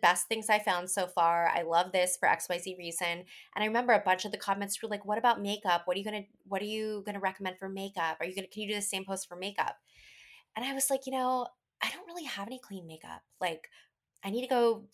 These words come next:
test all of this out and, like, educate myself." So I remember going to Whole Foods and Sephora, and at the time, Sephora has, like, tons of clean brands, but it was, like, three brands at the time. And as someone that was using Bobbi Brown and nars and Giorgio Armani and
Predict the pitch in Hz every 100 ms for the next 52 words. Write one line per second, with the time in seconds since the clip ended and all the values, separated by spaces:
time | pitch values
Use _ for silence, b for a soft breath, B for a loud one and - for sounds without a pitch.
0 | _ _ - 202 - 196 185 180 170 -
1 | 160 156 - 160 151 - - 175 165 165
2 | 151 151 - - B B B B B -
3 | 208 202 196 208 202 208 294 302 294 240
4 | 202 185 180 208 165 170 - _ - -
5 | 240 254 247 208 185 208 202 233 214 208
6 | 202 175 185 170 151 - - 185 185 180
7 | 160 156 147 - 185 - - 170 - -
8 | 247 233 208 196 196 196 - 180 151 143
9 | 185 B B B B B _ 208 190 -
10 | - 254 262 196 202 208 202 185 - 180
11 | 202 202 285 285 262 214 190 202 247 240
12 | 208 202 185 180 180 196 208 254 262 226
13 | 185 160 160